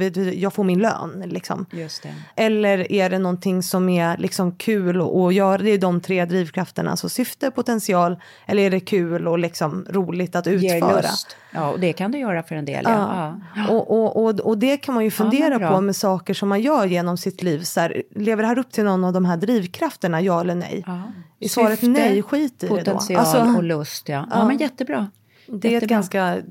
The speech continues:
Speaker 1: liksom, konkret verktyg på
Speaker 2: Ja.
Speaker 1: något sätt.
Speaker 2: Har du något eget exempel på när du i ditt liv har tittat på någon vana du har och dissat den efter att den har gått igenom den här testen?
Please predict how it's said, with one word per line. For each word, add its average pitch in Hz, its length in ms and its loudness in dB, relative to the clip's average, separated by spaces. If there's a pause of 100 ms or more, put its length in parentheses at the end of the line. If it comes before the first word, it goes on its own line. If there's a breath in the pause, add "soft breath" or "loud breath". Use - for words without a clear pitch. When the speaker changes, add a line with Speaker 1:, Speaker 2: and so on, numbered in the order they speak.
(140)
Speaker 1:
liksom, 190 260 -4
konkret 180 560 -4
verktyg 185 800 -4
på 185 100 -10
Speaker 2:
Ja. - 20 -4
Speaker 1:
något 190 220 -4
sätt. - 180 -8 (480 loud breath)
Speaker 2:
Har 208 160 0
du 208 120 4
något 202 220 2
eget 214 320 0
exempel 165 560 -2
på 160 160 -4
när 156 160 0
du 160 180 0
i 165 40 0
ditt 180 320 -4
liv 147 260 0
har 151 360 0
tittat 156 460 -6
på 156 140 -2
någon 151 200 2
vana 151 480 0
du 151 160 -2
har 143 500 0
och - 300 -6 (1300 loud breath)
dissat 233 720 -2
den 147 240 2
efter 175 380 0
att 160 180 -2
den 165 180 2
har 147 60 0
gått 147 200 -4
igenom 147 300 0
den 143 120 -2
här 143 540 -6 (100)
testen? - 560 -4